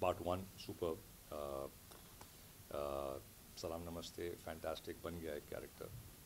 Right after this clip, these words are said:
सिंह is King, also a fantastic character।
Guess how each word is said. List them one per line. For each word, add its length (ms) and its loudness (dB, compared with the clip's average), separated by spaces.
सिंह 300 -2
is 60 -4
King, 220 -4
also 280 -2
a 120 -4
fantastic 460 -4
character। 340 -6